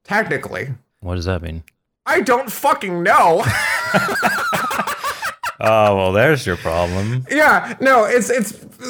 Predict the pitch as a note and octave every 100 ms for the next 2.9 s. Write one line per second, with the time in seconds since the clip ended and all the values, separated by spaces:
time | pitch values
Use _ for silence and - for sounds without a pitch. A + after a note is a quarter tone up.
0 | A#3+ A3+ A#3 A3+ A3+ G#3+ A3 G#3 D4 C#4+
1 | B3+ - D3 B2 F#3 - - E2+ G2+ F2+
2 | F#2 E2+ E2 - F2+ - F2 D#2 D2+